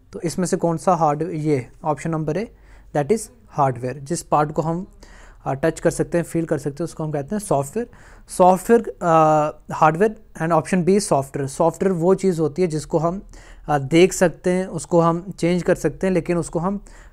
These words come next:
टच नहीं कर सकते। उसको हम देख सकते हैं या फिर, आ, चेंज कर सकते हैं। जैसे प्रोग्राम हो गया, वो होता है सॉफ्टवेयर और इस ऑप्शन का राइट आंसर है हार्डवेयर। अगला देखते हैं, which country in the world has the highest number of computers?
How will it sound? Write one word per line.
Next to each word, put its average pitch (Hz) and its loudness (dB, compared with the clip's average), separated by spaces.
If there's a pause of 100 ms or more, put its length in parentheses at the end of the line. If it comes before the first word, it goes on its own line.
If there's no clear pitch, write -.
(100)
टच 180 2
नहीं 180 2
कर 156 0
सकते। 147 -4
उसको 165 -6
हम 160 -4
देख 147 0
सकते 156 -4
हैं 165 -2
या 151 -2
फिर, 180 -6
आ, 147 -4
चेंज 160 -2
कर 151 -2
सकते 143 -8
हैं। - -4
जैसे 151 -2
प्रोग्राम 156 4
हो 123 0
गया, 131 -2
वो 147 -4
होता 151 -4
है 208 -6 (340)
सॉफ्टवेयर 156 0
और 165 -2
इस 160 -6
ऑप्शन 156 -2
का 151 0
राइट 139 -2
आंसर 135 -6
है 135 -8
हार्डवेयर। 113 -10 (1500)
अगला 151 0
देखते 147 -4
हैं, 208 -14 (680)
which 202 2
country 196 6
in 190 4
the 190 8
world 175 6
has 160 2
the 170 2
highest 170 0
number 151 -2
of 147 0
computers? 127 -6